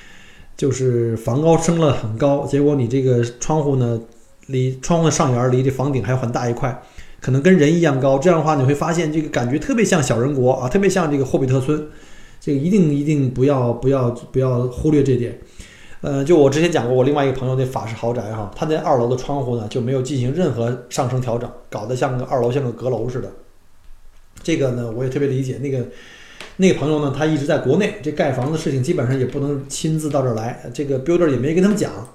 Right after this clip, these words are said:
也没有建议，所以就搞得这个，这个非常的，非常遗憾。我就看了一次那房子，我觉得有点堵得慌啊。<clears throat> 好了，不说了，希望这朋友也听不见我的节目，要不然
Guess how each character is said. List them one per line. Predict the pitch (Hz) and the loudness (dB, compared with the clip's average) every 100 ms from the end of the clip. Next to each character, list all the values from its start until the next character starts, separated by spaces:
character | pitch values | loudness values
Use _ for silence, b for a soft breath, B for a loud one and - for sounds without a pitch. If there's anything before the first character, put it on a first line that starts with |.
| b b b b b | b b b b b
也 | 120 | 2
没 | |
有 | 185 - | 2 2
建 | - 190 233 | 4 4 4
议， | - - - | -2 -8 -8
所 | - | -2
以 | 131 | 0
就 | - | 0
搞 | 110 | -4
得 | 110 | -6
这 | 123 135 | -2 0
个， | 123 | 0
这 | 127 | 0
个 | 117 | -2
非 | 151 123 | 0 -2
常 | 117 | -2
的， | 123 110 104 - - | -2 -2 -4 -6 -10
非 | - 135 | -6 -4
常 | 135 | -2
遗 | 151 | -2
憾。 | 170 - - | -4 -6 -8
我 | |
就 | 123 | -8
看 | - 170 | -6 -4
了 | 131 | -4
一 | |
次 | 147 143 | -2 -4
那 | |
房 | - 110 | -4 -4
子， | 117 | -4
我 | |
觉 | 120 | -2
得 | 127 | 0
有 | 127 | 2
点 | 135 131 | 2 0
堵 | 113 | -6
得 | 107 | -6
慌 | 110 110 | -6 -6
啊。 | 107 - - | -6 -8 -6
<clears throat> | - - - - - - - - - - - - - | -2 -2 -4 -14 -18 -16 -14 -14 -14 -10 -10 -10 -10
好 | - 123 | -4 -2
了， | 135 | -2
不 | 156 | 0
说 | 165 | 0
了， | 165 - | 0 -2
希 | 156 | -4
望 | 143 | -2
这 | 139 | -2
朋 | 120 135 | -2 0
友 | |
也 | 131 | 0
听 | - 160 | 0 -2
不 | |
见 | 151 120 | 0 -2
我 | |
的 | 110 | -2
节 | 113 | -2
目， | 127 | 0
要 | 131 | 0
不 | |
然 | 127 | -2